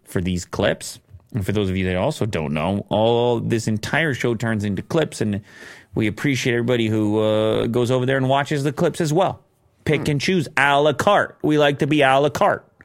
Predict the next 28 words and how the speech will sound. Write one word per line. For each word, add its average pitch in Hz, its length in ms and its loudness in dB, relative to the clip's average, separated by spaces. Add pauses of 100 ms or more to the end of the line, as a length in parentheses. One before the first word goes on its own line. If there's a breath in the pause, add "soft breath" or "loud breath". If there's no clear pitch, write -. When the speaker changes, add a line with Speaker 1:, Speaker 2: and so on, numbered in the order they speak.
(140)
Speaker 2:
Yeah. 85 180 -2
Speaker 1:
You - 240 -16
can 156 100 0
get 151 100 -2
the 120 120 4
whole 123 340 4
enchilada, 117 840 2
or 139 160 0
you 135 100 -2
can 143 100 0
go 135 200 0
a 120 160 2
la 123 100 2
carte. 170 380 0 (960)
Speaker 2:
Yeah. - 200 -6 (880 loud breath)
Speaker 1:
When's 214 140 0
the 254 60 2
last 220 140 -2
time 175 180 0
you 151 80 0
were 147 80 2
at 135 100 4
a 123 40 0
buffet? 110 600 0 (1800)
Speaker 2:
It's 95 140 -8
been 117 180 -2
a 117 80 -2
while. 85 460 0